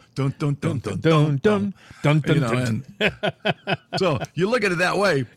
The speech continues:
Speaker 1: Yep.
Speaker 2: Well, another thing that happens in the Sahara, you know, there's a lot of dust and stuff. It does get picked up and brought across. It has come here before. It's,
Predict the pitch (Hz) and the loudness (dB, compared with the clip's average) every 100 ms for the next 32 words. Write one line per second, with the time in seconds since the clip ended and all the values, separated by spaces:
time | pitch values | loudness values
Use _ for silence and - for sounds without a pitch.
0 | - 120 135 185 190 - - 190 240 202 | -2 0 0 -2 -2 -4 -4 -4 -2 -4
1 | 175 147 135 151 139 139 117 120 110 120 | -4 -2 -2 -4 -4 -4 -4 -6 -8 -6
2 | 92 90 76 127 127 113 131 113 101 101 | -6 -6 -6 -6 -6 -8 -8 -8 -10 -10
3 | 104 92 82 117 104 - 123 110 131 151 | -10 -12 -8 -8 -8 -10 -12 -10 -8 -10
4 | - _ - _ 160 131 165 208 185 170 | -12 _ -20 _ -8 -6 -4 -4 -4 -6
5 | 156 147 147 135 110 123 143 127 110 117 | -8 -8 -8 -8 -8 -6 -8 -6 -6 -6
6 | 127 - 208 123 101 131 110 156 185 170 | -8 -8 -6 -6 -6 -8 -6 -6 -8 -10
7 | - 151 143 143 127 170 190 113 113 - | -8 -6 -6 -6 -8 -6 -6 -6 -8 -18